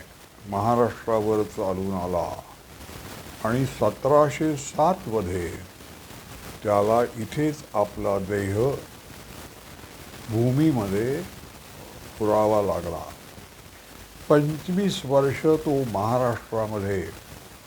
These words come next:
हिंदवी स्वराज्य धुळीला मिळवण्यासाठी मुक्काम ठोकून होता. याचा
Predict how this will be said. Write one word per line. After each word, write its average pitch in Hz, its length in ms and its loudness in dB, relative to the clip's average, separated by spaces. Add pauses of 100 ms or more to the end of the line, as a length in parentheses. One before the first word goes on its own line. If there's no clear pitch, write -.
(440)
हिंदवी 147 720 4
स्वराज्य 110 920 2 (1000)
धुळीला 160 520 8
मिळवण्यासाठी 110 1080 0 (160)
मुक्काम 127 760 0
ठोकून 110 680 -4
होता. 95 540 -4 (880)
याचा 131 500 6